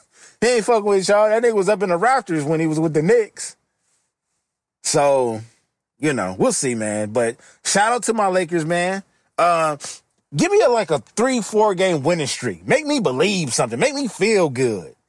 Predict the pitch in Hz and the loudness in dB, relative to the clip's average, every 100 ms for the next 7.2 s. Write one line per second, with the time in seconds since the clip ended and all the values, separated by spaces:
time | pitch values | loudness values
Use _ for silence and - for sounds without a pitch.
0 | _ _ _ 156 196 208 202 202 185 220 | _ _ _ 0 2 2 2 0 0 0
1 | 220 214 185 202 269 262 247 214 - - | 2 2 2 2 0 -2 -4 -6 -12 -2
2 | 254 330 285 254 247 233 208 214 190 226 | 0 0 -2 -2 0 0 2 0 2 0
3 | 196 180 196 - 127 - - 214 107 - | 0 0 0 -2 -8 -4 0 0 0 -12
4 | _ _ _ - 165 202 202 180 - 226 | _ _ _ -4 0 0 0 -4 -2 0
5 | 214 175 170 151 135 131 120 110 87 76 | 0 0 2 2 0 -4 -6 -8 -10 -14
6 | _ _ - 180 156 127 113 98 90 73 | _ _ 0 0 2 -2 -4 -8 -8 -10
7 | _ - | _ -20